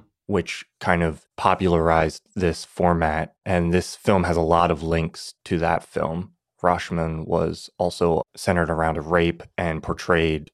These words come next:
several different subjective perspectives of the characters.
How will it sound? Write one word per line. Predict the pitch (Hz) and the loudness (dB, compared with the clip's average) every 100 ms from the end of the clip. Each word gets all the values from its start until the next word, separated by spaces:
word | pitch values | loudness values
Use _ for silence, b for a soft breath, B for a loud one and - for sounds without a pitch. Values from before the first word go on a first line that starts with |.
| - | -20
several | - - 90 87 | -6 0 2 2
different | 80 85 - 82 82 - | 0 -2 -2 -2 -4 -8
subjective | - 80 87 - 85 - | -6 0 0 2 -2 -4
perspectives | - 80 - 90 82 - 85 92 - - | -10 -10 0 0 0 -4 -6 -6 -14 -10
of | - 78 | -8 -4
the | 82 | -6
characters. | - 92 98 - - 90 92 - - | -2 2 2 -2 -6 -4 -4 -10 -20